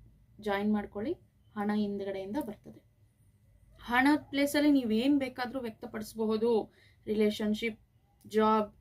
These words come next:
ನಿಮ್ಗೇನ್ ಬೇಕೋ ಅದು. ಟೆನ್ ಥಿಂಗ್ಸ್ ಅಂದ್ರೆ ನೀವೇನ್ ಬೇಕಾದ್ರೂ ಲಿಸ್ಟ್ ಔಟ್ ಮಾಡ್ಕೊಂಡಿರಬಹುದು. ಆದರೆ ನಿಮ್ಮ ವಿಜುವಲೈಸೇಷನ್ ಅಲ್ಲಿ ನೀವೇನ್ ಅನ್ಕೊಂಡಿರ್ತೀರೋ ಅದೇ ನಿಮ್ಗೆ ಸಿಗೋದು. So ಹಾಗಾಗಿ ನೆಗೆಟಿವ್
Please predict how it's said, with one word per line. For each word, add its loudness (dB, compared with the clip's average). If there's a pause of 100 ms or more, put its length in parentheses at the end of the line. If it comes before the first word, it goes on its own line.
(420)
ನಿಮ್ಗೇನ್ 0
ಬೇಕೋ -4
ಅದು. -4
ಟೆನ್ 0
ಥಿಂಗ್ಸ್ 0
ಅಂದ್ರೆ -4
ನೀವೇನ್ -2
ಬೇಕಾದ್ರೂ -6
ಲಿಸ್ಟ್ -6
ಔಟ್ -10
ಮಾಡ್ಕೊಂಡಿರಬಹುದು. -4 (380)
ಆದರೆ -2 (420)
ನಿಮ್ಮ -4 (140)
ವಿಜುವಲೈಸೇಷನ್ 2
ಅಲ್ಲಿ 2
ನೀವೇನ್ -2
ಅನ್ಕೊಂಡಿರ್ತೀರೋ -6 (120)
ಅದೇ -6
ನಿಮ್ಗೆ -8
ಸಿಗೋದು. -8 (360)
So -8
ಹಾಗಾಗಿ -6
ನೆಗೆಟಿವ್ -2